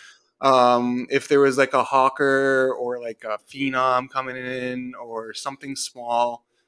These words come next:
I would not just ignore it. I would run my mouth, um, and just let Ryan know how irrelevant these planes are to me,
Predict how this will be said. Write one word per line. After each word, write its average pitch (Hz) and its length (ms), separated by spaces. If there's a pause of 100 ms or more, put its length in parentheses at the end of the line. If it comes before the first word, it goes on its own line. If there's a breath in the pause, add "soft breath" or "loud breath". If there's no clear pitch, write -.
(140)
I 131 140
would 139 320
not 156 280
just 151 500
ignore 127 500
it. 120 140
I 120 140
would 135 300 (180)
run 135 220
my 127 160
mouth, 113 560 (100)
um, 110 640
and 113 480
just - 300
let 131 360
Ryan 143 440
know 131 220
how 127 200
irrelevant 123 640
these 120 160
planes 123 380
are 113 140
to 113 80
me, 113 360